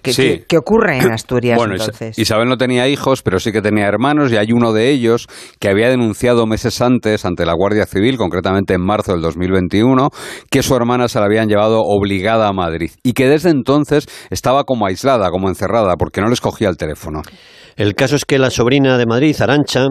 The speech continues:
Speaker 3: trató de enterrar a la tía en el pueblo, en Asturias, el treinta de junio, sin avisar a los hermanos de la fallecida,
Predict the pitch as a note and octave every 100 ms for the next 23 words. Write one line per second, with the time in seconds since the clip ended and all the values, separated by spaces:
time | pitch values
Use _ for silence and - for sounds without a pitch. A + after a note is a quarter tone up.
0 | B2 - G#2 G2 C3 B2+ B2+ B2+ A2+ F#2
1 | B2 A#2 G2 - B2+ B2 A#2+ B2 G2 F#2
2 | - A#2+ A#2+ A#2+ G2 F2+ C3 B2 G#2 G2+
3 | - D3 C#3+ C#3+ - B2 B2+ A2 - C#3
4 | B2+ G#2 F#2 G#2+ A2+ G#2 F#2+ F2+ - F2
5 | E2 F#2+ D#2